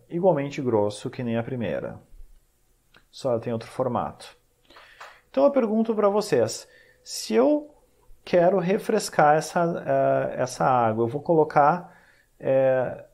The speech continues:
as três garrafas num ambiente geladinho. Por exemplo, né, eu, eu gosto de, às vezes, ir acampar, e uma maneira de, de deixar a bebida refrescada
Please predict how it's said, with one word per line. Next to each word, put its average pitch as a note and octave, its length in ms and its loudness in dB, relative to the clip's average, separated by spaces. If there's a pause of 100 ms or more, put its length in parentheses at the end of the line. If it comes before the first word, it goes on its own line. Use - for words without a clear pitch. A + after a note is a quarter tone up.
as - 180 -10
três F#3 280 2
garrafas D3+ 720 4
num D3 200 -4
ambiente C3+ 520 -6
geladinho. B2 600 -2 (120)
Por E3 120 -6
exemplo, C3 480 -4
né, A2+ 240 -2 (200)
eu, A#2+ 440 -6 (560)
eu C3 120 -6
gosto B2 400 -2
de, B2+ 100 -6
às A#2+ 100 -4
vezes, A#2+ 320 -4
ir A#2 120 -2
acampar, C#3 720 -4 (920)
e C3 120 -2
uma D#3+ 160 2
maneira C#3+ 640 2
de, A#2 440 -6
de A2+ 180 -10
deixar A#2+ 480 0
a A#2+ 120 -2
bebida A#2+ 380 0
refrescada C3 800 0